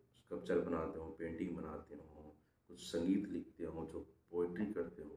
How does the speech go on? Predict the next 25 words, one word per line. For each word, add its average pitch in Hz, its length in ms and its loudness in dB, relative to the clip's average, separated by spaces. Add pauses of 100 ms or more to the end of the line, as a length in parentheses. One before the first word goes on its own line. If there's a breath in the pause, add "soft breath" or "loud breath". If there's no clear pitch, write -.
वो 101 60 0
लोग 107 260 8
कभी 87 180 4
समाज 85 420 -2
का - 80 4
अहित 90 260 6
नहीं 95 100 0
किए - 300 -8
हैं - 120 -16 (1000)
और - 200 -6
अहित 85 240 0
नहीं 95 160 8
कर 90 100 6
सकते। - 360 -2
वो, - 200 -12 (1000)
वो 101 320 10
मिलजुल 98 480 8
के 90 240 6 (480)
इस, 85 120 -8 (480)
अ, 80 200 -2
सिस्टम 107 520 8
में, - 460 8 (440 soft breath)
अ, - 80 -6 (240)
अच्छे 113 340 4
से 117 220 8